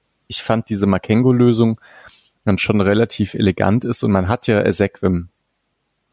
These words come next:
ausgeliehen in die zweite Liga, Wagner in die zweite Liga ausgeliehen. Ähm, und ja gut, ähm, hier Seke ist ja auch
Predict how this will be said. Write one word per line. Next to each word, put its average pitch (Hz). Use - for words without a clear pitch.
ausgeliehen 104
in 92
die 90
zweite -
Liga, 92
Wagner 101
in 95
die 92
zweite -
Liga 95
ausgeliehen. 98
Ähm, 92
und 90
ja 95
gut, 98
ähm, 90
hier 95
Seke -
ist -
ja 113
auch -